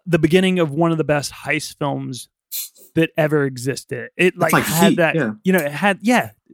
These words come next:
Speaker 1: definitely. It had that Heat potential. It, it, it was so cool. And I'm not saying the rest of the film wasn't great, like, 'cause I, I think The Dark Knight is really good.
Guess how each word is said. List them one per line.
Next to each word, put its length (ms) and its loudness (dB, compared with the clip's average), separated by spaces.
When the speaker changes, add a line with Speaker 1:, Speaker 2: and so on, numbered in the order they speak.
Speaker 1:
definitely. 320 -2
It 60 0
had 140 0
that 160 0
Heat 320 -8
potential. 520 0
It, 180 6
it, 160 -10
it 120 -12
was 120 -6
so 260 -2
cool. 400 -2
And 100 2
I'm 80 4
not 140 4
saying 180 2
the 80 6
rest 220 2
of 60 -4
the 40 -20
film 200 -4
wasn't 340 0
great, 400 -2
like, 240 -2
'cause 160 -4
I, 200 -2
I 100 0
think 220 -4
The 60 -4
Dark 280 -6
Knight 260 -6
is 280 -10
really 280 -12
good. 320 -10